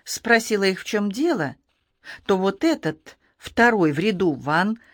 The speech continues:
собрался было ударить меня кулаком по голове. Я перехватила его руку и вывихнула ему плечо,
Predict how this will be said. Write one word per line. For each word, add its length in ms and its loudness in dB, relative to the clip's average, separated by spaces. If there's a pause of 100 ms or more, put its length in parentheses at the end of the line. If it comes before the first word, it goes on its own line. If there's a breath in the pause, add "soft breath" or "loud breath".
(160 soft breath)
собрался 720 2
было 220 0
ударить 480 2
меня 260 0
кулаком 640 0
по 100 -2
голове. 580 0 (840)
Я 440 -6 (100)
перехватила 840 0
его 340 -6
руку 540 0 (340 loud breath)
и 360 -2 (160)
вывихнула 680 -2
ему 260 0
плечо, 540 -2